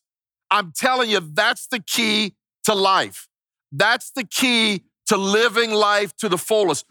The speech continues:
When you and I come to a place that John the Baptist did, and to be able to say, "Jesus, you must become greater in my life, and I must become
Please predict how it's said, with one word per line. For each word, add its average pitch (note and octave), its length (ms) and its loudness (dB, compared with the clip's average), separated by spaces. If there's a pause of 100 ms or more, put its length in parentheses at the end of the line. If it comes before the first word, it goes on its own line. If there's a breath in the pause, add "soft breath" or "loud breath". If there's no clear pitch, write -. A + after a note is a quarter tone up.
When G#3 260 0
you B3+ 220 2
and C4+ 100 0
I A#3+ 200 2
come A#3+ 320 -4
to C4 120 -2
a A#3+ 80 2
place F3+ 400 0
that F3+ 160 -2
John A3+ 300 0
the G#3 60 0
Baptist G#3+ 580 -2
did, D3+ 240 2 (200 loud breath)
and F#3 120 0
to F#3+ 60 0
be A3 140 0
able A3 200 2
to - 40 -4
say, A3 180 0
"Jesus, A#3+ 580 0 (180 soft breath)
you G#3 260 2
must C4+ 320 0
become A3 460 0
greater G#3+ 580 2
in G#3+ 200 0
my F#3+ 200 2
life, F3 640 -2 (760)
and F#3 120 2
I A3 200 2
must A3 340 -2
become F#3+ 560 0